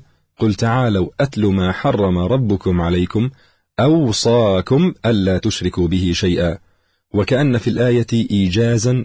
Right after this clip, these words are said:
لعبارة أطول: "أوصاكم ربكم بما يلي،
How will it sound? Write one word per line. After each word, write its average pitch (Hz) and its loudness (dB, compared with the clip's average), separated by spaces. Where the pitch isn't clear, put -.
لعبارة 104 -2
أطول: 98 0
"أوصاكم 131 2
ربكم 104 0
بما 101 2
يلي، 165 2